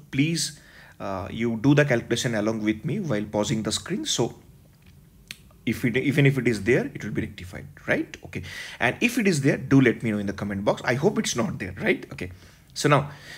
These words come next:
the kinetic energy during the fall, since it is pinned about this point, since it is pinned about this base,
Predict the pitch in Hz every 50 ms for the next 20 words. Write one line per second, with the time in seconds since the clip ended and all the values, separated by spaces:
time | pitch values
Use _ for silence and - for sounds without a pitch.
0 | - - - 143 143 - 151 202 254 302 254 262 247 233 220 240 185 185 180 175
1 | 180 175 170 165 165 - 117 104 101 - - - - - - 214 233 311 - -
2 | 214 175 196 175 - - - - 175 175 214 247 240 - - 156 151 147 147 143
3 | 127 110 113 113 - - - 110 113 113 113 131 - - - _ - - - -
4 | - - 127 117 - 123 113 110 - - - - - 165 190 190 156 131 113 110
5 | 110 104 117 107 - - - - 180 180 165 - - -